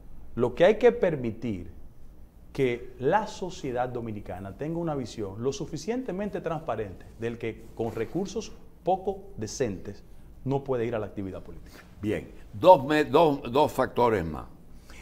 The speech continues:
Speaker 2: Lo que piensa Julito Jacín y,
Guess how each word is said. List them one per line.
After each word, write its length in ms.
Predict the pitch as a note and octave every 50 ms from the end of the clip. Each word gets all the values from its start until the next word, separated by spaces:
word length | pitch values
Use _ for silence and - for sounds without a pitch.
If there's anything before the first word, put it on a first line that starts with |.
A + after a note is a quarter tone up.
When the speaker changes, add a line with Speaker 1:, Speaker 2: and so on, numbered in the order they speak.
| - -
Speaker 2:
Lo 120 | - D#3
que 120 | D3+ D#3+ D#3+
piensa 360 | E3 F#3 G#3 G#3+ E3+ G3 F#3+
Julito 440 | D#3+ D3 D#3+ D#3 E3 E3+ E3+ - D3 A#2+
Jacín 680 | A#2+ A#2 A2 - - - D3 D#3+ D#3+ D#3+ D#3+ D#3 D3+ C#3+
y, 440 | A#2 - A#2 A2+ A2+ A2+ A2 G2